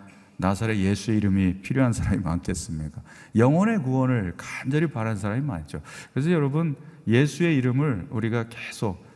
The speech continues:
전해주시는 것이 진정한, 진정한,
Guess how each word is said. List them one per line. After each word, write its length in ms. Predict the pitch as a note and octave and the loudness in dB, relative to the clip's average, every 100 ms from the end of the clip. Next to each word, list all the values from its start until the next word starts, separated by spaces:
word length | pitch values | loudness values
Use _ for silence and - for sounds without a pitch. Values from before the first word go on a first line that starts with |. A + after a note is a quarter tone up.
| - | -20
전해주시는 680 | - A2+ B2+ A#2 G#2 G#2+ F#2 | -2 2 4 2 -2 -2 -2
것이 440 | F2 D#2+ A#2 B2 - - - _ - | -2 -4 -4 -4 -6 -16 -20 _ -14
진정한, 920 | - G#2 D#3 D#3+ D3+ B2+ A#2 A2+ D#2+ - - - _ | -4 0 2 2 0 2 0 -2 -6 -14 -20 -20 _
진정한, 920 | - A2 A#2+ A#2 G#2+ G#2+ A#2+ C#3+ | -6 -2 0 0 0 0 2 0